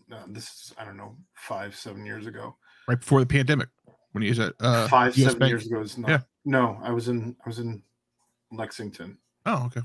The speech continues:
Speaker 1: Yeah. Um, he had a moving sidewalk at his show and was playing his guitar on the moving sidewalk,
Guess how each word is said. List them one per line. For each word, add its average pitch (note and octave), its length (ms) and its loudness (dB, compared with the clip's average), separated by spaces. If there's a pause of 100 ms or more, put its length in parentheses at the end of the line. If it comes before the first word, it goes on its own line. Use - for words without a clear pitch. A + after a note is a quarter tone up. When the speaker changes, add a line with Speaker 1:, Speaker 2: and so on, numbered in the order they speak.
(540)
Speaker 1:
Yeah. - 140 -18 (720)
Um, G#2+ 520 -2 (460)
he - 80 0
had C3+ 80 4
a A#2+ 40 4
moving B2 300 2
sidewalk A2+ 600 -2 (200)
at B2 140 -8
his A#2 160 -8
show G#2 420 -6 (640)
and A2 340 -6
was A2 160 -4
playing C#3 300 2
his A#2+ 120 4
guitar B2+ 380 6
on A#2 120 0
the A#2 60 -2
moving A#2+ 240 2
sidewalk, A2 540 -4